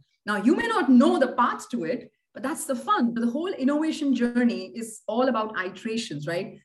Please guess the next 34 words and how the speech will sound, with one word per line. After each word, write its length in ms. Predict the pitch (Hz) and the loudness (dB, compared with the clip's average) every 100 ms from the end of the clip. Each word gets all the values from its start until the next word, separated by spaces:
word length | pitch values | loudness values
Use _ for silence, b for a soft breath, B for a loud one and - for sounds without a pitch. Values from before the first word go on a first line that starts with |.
| - | -14
You 80 | 233 | -12
start 500 | - - 240 285 - - | -4 2 2 2 -2 -4
with 160 | 240 | -2
an 140 | 214 196 | -2 -4
idea 560 | 180 175 180 175 226 196 | -8 -4 0 0 -2 -8
and 140 | 185 | -10
then 80 | 190 | -8
you 380 | 196 196 202 - _ _ _ _ _ _ - | -8 -10 -12 -18 _ _ _ _ _ _ -10
leverage 480 | 190 220 240 277 240 | -4 0 4 4 4
the 100 | 247 | 2
collective 460 | 240 214 - 240 | 0 -2 -2 -4
wisdom 340 | 196 202 233 196 | -4 -4 -4 -4
of 160 | - | -6
people 260 | 190 175 190 | -8 -6 -6
and 100 | 185 | -6
say, 180 | 208 190 - | -6 -8 -4
"How 180 | 220 269 | 0 2
do 160 | 269 | 2
I 100 | 240 | 2
make 260 | 214 202 202 | 0 -4 -8
this 160 | 190 - | -10 -6
idea 300 | 175 170 170 | -4 -4 -6
come 220 | 170 165 | -8 -8
to 100 | 165 | -6
life?" 420 | 190 233 151 - b b b b _ | -2 -2 -4 -8 b b b b _
And 320 | 226 233 233 233 | 2 4 6 4
as 180 | 233 233 | 2 2
long 280 | 311 453 | 2 0
as 120 | 453 330 | -4 0
my 140 | 302 | 0
true 280 | - 330 349 | 2 4 6
north 500 | 240 247 294 - - | 6 6 2 -2 -2
is 160 | 240 | -4
clear, 420 | - 320 247 - | 0 2 2 2